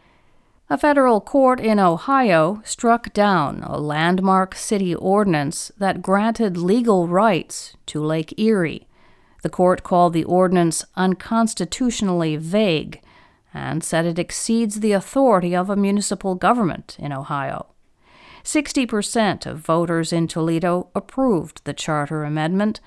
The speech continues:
in a special election held in February two thousand nineteen. Its supporters were frustrated by annual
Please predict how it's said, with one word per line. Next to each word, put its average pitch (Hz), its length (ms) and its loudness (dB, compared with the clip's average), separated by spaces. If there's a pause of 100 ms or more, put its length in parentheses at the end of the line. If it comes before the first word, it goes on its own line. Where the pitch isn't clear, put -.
(420)
in 170 100 0
a 160 80 0
special 240 560 -4
election 180 560 -2
held 160 340 -2
in 139 140 -4
February 170 580 0
two 165 200 -4
thousand 156 440 -2
nineteen. 151 720 -4 (720)
Its - 380 -8
supporters 175 720 0
were 165 100 -2
frustrated 156 800 -4
by 143 280 -4
annual 165 600 0